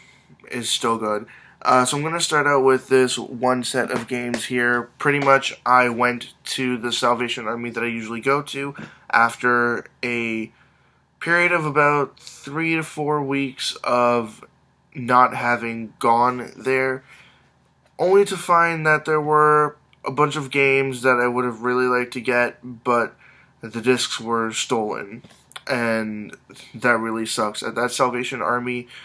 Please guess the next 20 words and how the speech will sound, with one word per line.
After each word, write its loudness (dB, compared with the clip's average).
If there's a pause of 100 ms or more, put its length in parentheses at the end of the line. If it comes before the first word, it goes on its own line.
(540)
I 2
pretty -2
much 0
have 2
to -8
be -2
there 2
right 0
when -4
games -6
come -6
out, 2
or 0
else 2
they -6
risk -4 (100)
being -8
stolen, 0 (120)
and -2
that, 2